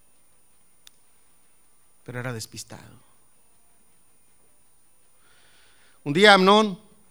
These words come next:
siguiendo el consejo de Jonadab, que le dijo el amigo, "Mira, esto puedes hacer, fíngete enfermo,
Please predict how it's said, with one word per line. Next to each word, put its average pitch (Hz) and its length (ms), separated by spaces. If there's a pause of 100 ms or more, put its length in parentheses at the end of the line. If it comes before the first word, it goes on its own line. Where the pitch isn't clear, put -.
(760)
siguiendo 190 400
el 208 60
consejo 170 440
de 143 80
Jonadab, 151 420 (760)
que 190 80
le 202 100
dijo 254 240
el 226 80
amigo, 247 560
"Mira, 220 340 (320)
esto 185 200
puedes 220 300
hacer, 185 300 (300)
fíngete 247 540
enfermo, 175 560